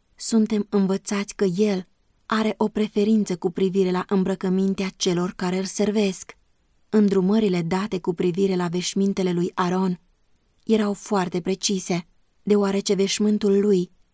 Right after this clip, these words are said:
era simbolic. Tot așa, îmbrăcămintea urmașilor lui Hristos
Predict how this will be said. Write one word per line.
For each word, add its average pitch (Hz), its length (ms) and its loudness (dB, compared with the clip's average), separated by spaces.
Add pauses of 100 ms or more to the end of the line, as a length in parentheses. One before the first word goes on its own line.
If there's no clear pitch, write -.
(120)
era 202 260 0
simbolic. 190 720 0 (440)
Tot 220 260 0
așa, 240 460 -2
îmbrăcămintea 190 720 0
urmașilor 185 720 0
lui 185 140 0
Hristos 190 640 -2